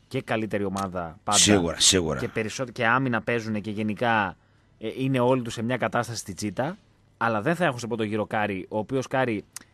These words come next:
Speaker 1: θα λείπει καιρό και όταν θα επιστρέψει με το καλό, προφανώς και θα είναι ένα ζήτημα το
Speaker 2: Ναι,
Speaker 1: πώς θα
Speaker 2: και
Speaker 1: είναι.
Speaker 2: ακόμα δεν ξέρουν ποιο θα παίξουν και τον Golden State, έτσι.
Speaker 1: Ακριβώς.
Speaker 2: Δηλαδή, στο, αυτή είναι στο δύο, στο εφτά, μπορεί να βγει από τη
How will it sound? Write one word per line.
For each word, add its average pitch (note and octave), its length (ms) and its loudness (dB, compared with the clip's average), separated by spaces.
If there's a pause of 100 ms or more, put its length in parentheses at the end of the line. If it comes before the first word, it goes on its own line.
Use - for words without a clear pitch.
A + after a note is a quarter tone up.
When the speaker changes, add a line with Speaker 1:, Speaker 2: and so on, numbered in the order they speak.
(180)
Speaker 1:
θα A2 140 0
λείπει C#3+ 260 2
καιρό C3 260 2
και C#3 100 0
όταν C#3 160 0
θα C3 80 0
επιστρέψει A#2+ 560 0
με A2+ 80 -2
το G#2+ 80 -2
καλό, A2 440 2 (340)
προφανώς A#2+ 360 -2
και C#3 60 -8
θα C#3 80 -2
είναι C3 80 0
ένα A#2 100 0
ζήτημα A2+ 220 -2
το - 80 2
Speaker 2:
Ναι, F2+ 80 2
Speaker 1:
πώς E2 120 2
θα D#2 60 -6
Speaker 2:
και G#2 60 4
Speaker 1:
είναι. G2+ 100 4
Speaker 2:
ακόμα A2+ 180 2
δεν A#2+ 100 4
ξέρουν B2+ 260 4
ποιο C3 120 2
θα C3 120 0
παίξουν C#3 260 -4
και G2 80 -4
τον F2 140 -4
Golden E2 260 -2
State, D2 100 -2
έτσι. E2+ 200 0
Speaker 1:
Ακριβώς. F2+ 180 4
Speaker 2:
Δηλαδή, G#2 300 4 (380)
στο, F2+ 720 2 (140)
αυτή F#2 280 -2
είναι B2+ 160 4
στο A2+ 200 4
δύο, G#2 260 6
στο G2+ 160 0
εφτά, G#2+ 540 4 (580)
μπορεί G#2 360 4
να C#3 140 6
βγει C3+ 180 6
από B2 100 4
τη G2+ 280 4